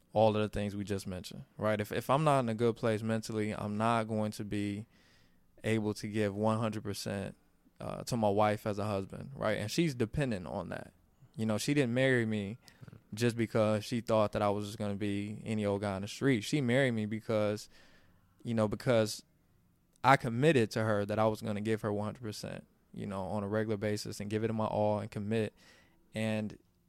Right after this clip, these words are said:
if, if my mental state is not there, then I can't, I can't give that,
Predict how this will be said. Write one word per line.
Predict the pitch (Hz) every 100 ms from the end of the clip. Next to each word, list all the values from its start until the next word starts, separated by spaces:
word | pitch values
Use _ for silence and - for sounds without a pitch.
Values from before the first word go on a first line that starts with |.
| _
if, | 120 107
if | - 117
my | 117
mental | 117 123 120
state | 113 - 117
is | 107 107
not | 113 110 104 -
there, | 131 135 117 98 101
then | 107
I | 107
can't, | 107 - 107
I | 107
can't | - 120 107
give | 123 147
that, | 104 92